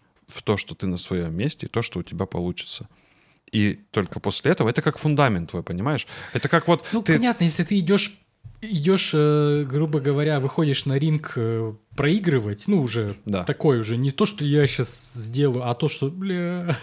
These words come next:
Speaker 2: <laughs> конечно, ты уже проиграл, ну, типа, тут и делать-то
Speaker 1: Да, да, да.
Speaker 2: че? Блин, вот надо уже заканчивать, мы по-любому уже затянули. Я думаю, уже больше полутора часов это точно.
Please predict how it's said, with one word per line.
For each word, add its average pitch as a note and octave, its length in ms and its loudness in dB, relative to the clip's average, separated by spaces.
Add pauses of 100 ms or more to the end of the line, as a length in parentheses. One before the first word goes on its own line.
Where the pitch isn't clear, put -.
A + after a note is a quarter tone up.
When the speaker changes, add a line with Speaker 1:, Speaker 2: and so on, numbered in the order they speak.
Speaker 2:
<laughs> - 760 -2
конечно, F3+ 380 2
ты F3 120 0
уже D3+ 200 4
проиграл, C#3+ 540 2
ну, D3 100 2
типа, A#2+ 320 -2
тут C3+ 360 -6
и C3+ 100 0
делать-то B2+ 520 -4
Speaker 1:
Да, F#2 160 -2 (100)
да, - 100 -10
да. - 80 -12
Speaker 2:
че? A2+ 240 -8 (1300)
Блин, B2 360 2
вот B2+ 300 -2
надо E3 280 2
уже D3 140 0
заканчивать, D3 500 -2
мы B2 100 0
по-любому D3+ 480 2
уже C3 100 0
затянули. B2+ 720 -2
Я B2 160 -2
думаю, C#3+ 240 0
уже C3 140 -2
больше C#3+ 300 -2
полутора C3 420 -4
часов - 360 -6
это A#2+ 180 -6
точно. A#2 580 -6